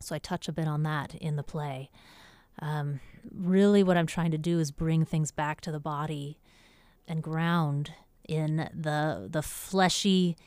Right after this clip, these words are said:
imperfect, uh, <laughs> beauty of being a body, uh, and explore that with other people who make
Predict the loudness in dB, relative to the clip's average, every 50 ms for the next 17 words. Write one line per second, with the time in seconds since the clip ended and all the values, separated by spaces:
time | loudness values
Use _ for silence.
0 | _ -2 2 4 4 6 6 4 4 2 2 2 2 2 2 0 -4 -12 _ -16
1 | -16 -16 -18 -20 -20 _ _ 0 2 4 4 6 4 4 2 6 6 6 6 6
2 | 4 0 0 -2 -6 -8 -8 -6 0 4 8 10 12 12 12 12 12 12 10 10
3 | 10 8 8 6 2 -6 -12 -6 -2 0 0 2 4 4 6 6 8 8 8 8
4 | 8 6 4 4 2 2 0 -4 -6 -8 -10 -16 -20 -20 -20 -20 -20 -20 -18 _
5 | -8 -4 -2 -2 -2 -2 0 0 0 0 0 -2 -4 -6 -8 -8 -6 -6 -6 -2
6 | 0 2 2 2 2 2 0 -2 -4 -6 -8 -10 -8 -6 -4 -4 -4 -4 -6 -8
7 | -6 -6 -6 -6 -4 -2 0 0 2 4 4 4 4 2 2 0 -4 -12 -20 -20